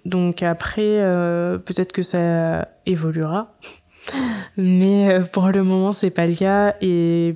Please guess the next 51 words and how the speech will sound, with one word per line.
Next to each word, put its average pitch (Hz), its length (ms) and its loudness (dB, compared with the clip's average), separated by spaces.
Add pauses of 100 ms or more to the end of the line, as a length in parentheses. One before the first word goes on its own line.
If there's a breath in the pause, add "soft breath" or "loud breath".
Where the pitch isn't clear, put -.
(160)
pour 175 220 -2
moi, 190 320 2
c'est 185 320 0
un 165 120 0
peu 190 140 -4
un 202 120 0
test 190 340 -2
aussi 196 380 -2
de 180 120 -4
voir 175 240 -2
si 190 320 -2
le 180 140 2
mec 180 260 -2
arrive 185 460 0
à 170 160 0
se - 260 -4
maîtriser. 180 760 -2 (260 loud breath)
Ça, 202 140 0
c'est 196 140 -2
des 180 300 0
éléments 175 300 2
qui 170 180 -4
me 165 40 0
rassurent 165 320 -2
parce 170 220 -4
que 170 120 -2
je 165 120 -2
sens 185 220 -2
qu'il 175 220 -4
est 165 40 2
à 160 80 0
l'écoute. 160 540 -6
Donc, 160 240 -6
euh, 165 180 -2 (800 loud breath)
ça, - 160 -4
c'est 185 160 -2
plutôt 170 280 -6
cool. 185 280 -2
Et 175 100 2
je 156 80 -4
découvre 170 360 -4
vraiment 180 220 0
une 190 100 0
sexualité 175 580 -4
avec 170 260 0
plus 180 200 -4
de 185 80 -2
bienveillance 180 580 0
et 175 40 -4
de - 60 -8
communication. 170 840 -2